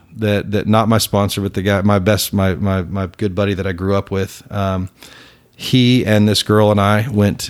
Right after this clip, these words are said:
th-, she's like, "Well, I'm, I'm hungry. Well, let's go get some dinner." So we went to this little Mexican food place in South Austin.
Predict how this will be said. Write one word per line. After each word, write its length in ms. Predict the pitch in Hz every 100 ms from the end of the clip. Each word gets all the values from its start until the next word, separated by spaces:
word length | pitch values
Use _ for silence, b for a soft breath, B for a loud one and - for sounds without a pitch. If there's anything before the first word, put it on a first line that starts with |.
| 98
th-, 140 | 107 -
she's 240 | 113 98
like, 200 | 98 -
"Well, 100 | 98
I'm, 220 | 104 107
I'm 120 | 101 92
hungry. 340 | 104 92 95 101
Well, 200 | 95 85
let's 200 | 98 -
go 120 | 92
get 120 | 90
some 220 | - 92
dinner." 240 | 90 98 95
So 160 | - 98
we 100 | 98
went 160 | 95
to 80 | -
this 140 | 95
little 140 | 104 101
Mexican 380 | 101 - - 98
food 240 | 104 98
place 300 | 104 104 -
in 80 | 95
South 300 | - 98 -
Austin. 420 | 110 - 151